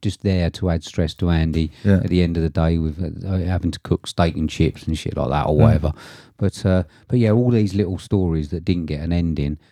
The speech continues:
Speaker 1: Um, I'd love to see how they ended.
Speaker 2: Yeah,
Speaker 1: You know what
Speaker 2: there,
Speaker 1: I mean?
Speaker 2: there's lots of, I mean,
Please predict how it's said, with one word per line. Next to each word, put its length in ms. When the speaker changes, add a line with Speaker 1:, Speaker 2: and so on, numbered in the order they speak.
Speaker 1:
Um, 480
I'd 140
love 160
to 100
see 200
how 120
they 220
ended. 400
Speaker 2:
Yeah, 180
Speaker 1:
You 0
know 140
what 100
Speaker 2:
there, 80
Speaker 1:
I 40
mean? 80
Speaker 2:
there's 240
lots 320
of, 420
I 60
mean, 220